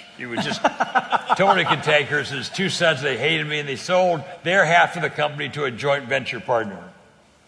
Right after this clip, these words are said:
And, uh, we put together a board, and I had three board members. He had three board members, all attorneys. And then we elected a, a seventh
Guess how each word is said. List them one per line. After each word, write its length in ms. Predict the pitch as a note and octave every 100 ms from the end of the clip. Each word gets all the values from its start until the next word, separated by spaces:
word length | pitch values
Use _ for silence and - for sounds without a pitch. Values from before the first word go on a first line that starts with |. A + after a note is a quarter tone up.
| _ _ - _ - - - _ _ _ _ _ -
And, 380 | C#3+ C#3+ C#3+ C#3
uh, 160 | C#3+ C#3+
we 140 | D#3+
put 260 | - G3+ D#3
together 320 | F#3+ F#3 F3
a 40 |
board, 380 | D3+ C#3 C#3 D#3+
and 220 | D3 C#3+
I 200 | C#3 D3
had 280 | D3+ D#3 -
three 160 | D#3+ D3
board 340 | C3 C#3 C3+
members. 320 | C3 C3 C#3
He 140 | - D3+
had 220 | C3+ A2
three 220 | - D3
board 280 | B2 B2+ A#2+
members, 320 | A#2 A#2+ A2
all 200 | A#2+ B2
attorneys. 580 | - C#3 C3+ A#2 A2 G2+
And 180 | A#2+ B2+
then 140 | C3+
we 100 | C3
elected 480 | A#2+ D#3 F3 - D3
a, 220 | C#3 C3
a 60 | A#2+
seventh 520 | - G3+ F#3 A2+